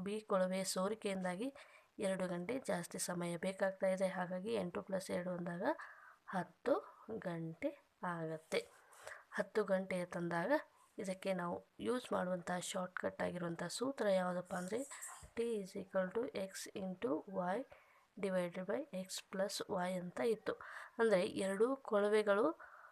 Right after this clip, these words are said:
ತುಂಬ್ತಾ ಇದ್ದರೆ ಅಲ್ಲಿ ನಾವು ಈ ಸೂತ್ರವನ್ನು ಯೂಸ್ ಮಾಡ್ಕೋಬೇಕು. But ಇಲ್ಲಿ ಏನಾಗ್ತಿದೆ, ಬಿ ಕೊಳವೆಯ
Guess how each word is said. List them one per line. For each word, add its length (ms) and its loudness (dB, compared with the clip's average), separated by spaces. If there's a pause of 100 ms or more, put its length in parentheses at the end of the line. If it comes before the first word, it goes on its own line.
(240)
ತುಂಬ್ತಾ 360 6 (140)
ಇದ್ದರೆ 320 4 (240)
ಅಲ್ಲಿ 340 -2
ನಾವು 160 0 (160)
ಈ 80 -2
ಸೂತ್ರವನ್ನು 520 -2 (100)
ಯೂಸ್ 280 4
ಮಾಡ್ಕೋಬೇಕು. 640 0 (120)
But 160 6 (100)
ಇಲ್ಲಿ 260 0
ಏನಾಗ್ತಿದೆ, 520 4 (600)
ಬಿ 100 2 (160)
ಕೊಳವೆಯ 440 2